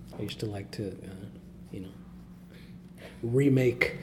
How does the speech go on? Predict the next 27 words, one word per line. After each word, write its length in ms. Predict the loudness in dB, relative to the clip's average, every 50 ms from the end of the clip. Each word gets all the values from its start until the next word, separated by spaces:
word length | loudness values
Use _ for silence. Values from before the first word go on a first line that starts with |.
| 0 8
<laughs> 840 | 8 8 8 10 6 6 6 6 0 0 2 0 0 2 2 2 4
stories 540 | 4 4 12 12 12 12 12 12 12 10 10
he 120 | 6 4
did. 340 | 4 4 0 -4 -6 -8 -12 -14 -14 -14 -14 -14 -4 0
I 40 | 4
remember 300 | 4 6 6 6 6 8
there 180 | 8 8 8
was 140 | 8 6 4
one, 440 | 2 2 4 4 2 2 0 -2 -8 -14 -16 -16 -16 -16 -14 -14 -14 -14 -14 -16 -16 -18 -18 -18 -16 -8 -6
um, 320 | -4 -4 -4 -6 -8 -10 -12 -14 -16 -16 -16 -14 -14 -14 -14 -14 -14 -8
he 100 | -6 -6
did 240 | -4 -2 -4 -4 -4
about 380 | -6 -6 -6 -6 -6 -8 -8 -10 -14 -16 -16 -18 -18 -18 -18 -18 -16 -16 -14 -14 -14 -14 -14 -16 -16 -12 -12 -12 -12 -12 -14 -16 -16 -16 -10 -4
two 160 | -2 -2 0
guys 460 | 0 -2 -4 -4 -4 -4 -4 -4 -6 -6 -8 -6
on 240 | -6 -4 -4 -2 -4
Mars 440 | -4 -4 -4 -4 -4 -4 -4 -4 -4
and 120 | -6 -6
they 80 | -6 -6
see 320 | -6 -6 -6 -6 -6 -6
an 180 | -6 -6 -6 -6
alien 540 | -6 -6 -4 -4 -6 -6 -6 -8 -8 -8 -10
or 120 | -10 -10 -10
something 320 | -12 -12 -10 -10 -10 -10 -8
like 140 | -10 -10 -10
that. 240 | -10 -10 -10 -10 -10
And, 140 | -6 -4 -6